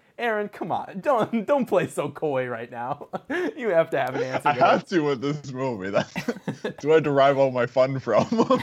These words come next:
Speaker 1: <laughs> Yeah, that's a good point. All right, well, maybe. And then the other clue, <sighs> I don't really know. <laughs>
Speaker 2: You're not gonna get any of these.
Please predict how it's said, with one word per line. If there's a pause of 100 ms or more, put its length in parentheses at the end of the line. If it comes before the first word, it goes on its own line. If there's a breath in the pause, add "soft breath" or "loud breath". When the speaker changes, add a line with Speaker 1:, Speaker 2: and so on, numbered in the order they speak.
Speaker 1:
<laughs>
Yeah,
that's
a
good
point. (920)
All
right,
well,
maybe.
And
then
the
other
clue, (200)
<sighs>
I
don't (420)
really
know.
<laughs>
Speaker 2:
You're
not
gonna
get
any
of
these.